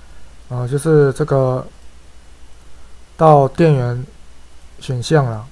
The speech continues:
哦，电源选项，然后变更电脑睡眠的时间，这样就 OK 了。把这个切成永不，预设我忘记多，好像是十分钟吧，还是十五？哦，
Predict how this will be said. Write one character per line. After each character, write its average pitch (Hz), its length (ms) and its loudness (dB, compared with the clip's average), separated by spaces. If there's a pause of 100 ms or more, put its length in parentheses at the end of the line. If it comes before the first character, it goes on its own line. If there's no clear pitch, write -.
(120)
哦， 120 200 -10
电 147 140 -2
源 127 120 -4
选 117 180 -8
项， 120 240 -4 (1300)
然 135 180 0
后 156 320 6 (1080)
变 160 240 4
更 147 280 2
电 151 260 0
脑 113 140 -6
睡 151 180 -2
眠 123 180 -4
的 120 100 -8
时 120 160 -10
间， 127 360 -4 (160)
这 139 80 -4
样 127 60 -2
就 127 160 -4
OK 123 160 -6
了。 117 200 -6 (360)
把 123 100 -6
这 147 120 -4
个 143 80 2
切 139 180 -2
成 123 180 -4
永 113 160 -8
不， 131 200 -6 (1000)
预 170 140 0
设 156 260 4
我 120 80 -2
忘 143 160 2
记 151 140 -2
多， 135 240 0 (340)
好 120 140 -8
像 160 180 0
是 156 100 -2
十 139 200 -8
分 127 160 -2
钟 123 220 -6
吧， 117 120 -6
还 113 100 -6
是 143 120 -8
十 - 160 -10
五？ 123 160 -6 (1400)
哦， 123 140 -12